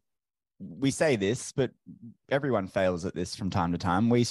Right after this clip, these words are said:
we've str-, <laughs> we sometimes struggle with it. We sometimes, um, don't always, um,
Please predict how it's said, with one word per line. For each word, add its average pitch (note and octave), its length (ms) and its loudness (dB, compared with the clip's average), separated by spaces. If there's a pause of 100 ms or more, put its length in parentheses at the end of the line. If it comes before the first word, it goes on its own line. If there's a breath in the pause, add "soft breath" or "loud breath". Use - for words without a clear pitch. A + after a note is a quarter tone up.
we've A2+ 220 2
str-, - 160 0
<laughs> C3+ 280 0
we C3 120 0
sometimes A#2+ 480 -2
struggle G#2+ 280 0
with G#2+ 140 0
it. B2 160 -2
We G2+ 80 0
sometimes, G2 760 0 (560 loud breath)
um, E2+ 560 0 (180)
don't G#2+ 220 2
always, F#2+ 760 0
um, D#2+ 800 -2